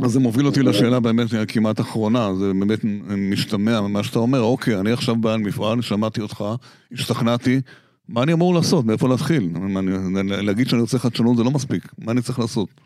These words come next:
Speaker 2: נכון.
Speaker 1: מעבר, מעבר
Speaker 2: אז
Speaker 1: לפנות
Speaker 2: כדי
Speaker 1: ליועצים כמוך ואחרים, כמובן, מה עושים? כן.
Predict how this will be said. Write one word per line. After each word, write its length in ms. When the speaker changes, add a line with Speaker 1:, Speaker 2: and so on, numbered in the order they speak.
Speaker 2:
נכון. 200
Speaker 1:
מעבר, 120
מעבר 320
Speaker 2:
אז 60
Speaker 1:
לפנות 280
Speaker 2:
כדי 100
Speaker 1:
ליועצים 380
כמוך 320
ואחרים, 320
כמובן, 360
מה 60
עושים? 320
כן. 160